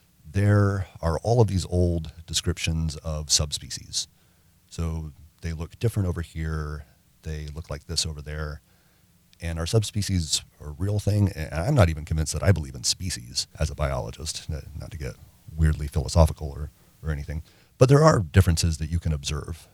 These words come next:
So we went down into Grand Canyon for five days or so and collected tissue samples from animals on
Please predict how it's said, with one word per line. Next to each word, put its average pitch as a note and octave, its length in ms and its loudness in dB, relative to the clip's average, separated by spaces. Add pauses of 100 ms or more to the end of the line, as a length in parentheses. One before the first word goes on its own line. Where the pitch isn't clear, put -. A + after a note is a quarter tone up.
(160)
So E2 540 0 (600)
we F#2+ 140 6
went A2 220 8
down F#2 340 6
into E2+ 720 2 (140)
Grand F#2+ 240 6
Canyon D#2+ 400 -4 (1080)
for D#2+ 540 -2
five F#2 460 2
days D2+ 240 -8
or D2+ 80 -10
so D#2 260 -6 (760)
and E2 440 0
collected F2 420 2
tissue D#2+ 240 0
samples - 640 -6 (100)
from D#2+ 400 -2 (460)
animals E2+ 480 2
on D2 440 -10